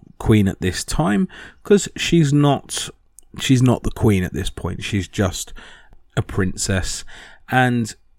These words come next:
Clarence House was where they wanted to stay. The Queen's father was very ill in the nineteen fifties,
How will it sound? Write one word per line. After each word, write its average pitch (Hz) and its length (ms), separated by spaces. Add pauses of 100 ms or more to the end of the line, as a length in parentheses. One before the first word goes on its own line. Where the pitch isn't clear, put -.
(140)
Clarence 127 400
House 98 500
was 107 180
where 95 160
they 92 140
wanted 82 460
to 92 120
stay. 90 400 (960)
The 170 80
Queen's 196 360
father 120 680
was 110 420
very 110 400
ill 101 280
in 95 100
the 98 80
nineteen 95 460
fifties, 95 680